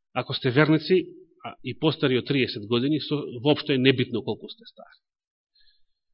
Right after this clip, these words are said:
Ако сте верници, може да речете дека воопшто не сте стари.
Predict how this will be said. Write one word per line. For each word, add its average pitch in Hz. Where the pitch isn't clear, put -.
Ако -
сте 120
верници, 131
може 123
да 117
речете 127
дека 123
воопшто 123
не 131
сте -
стари. -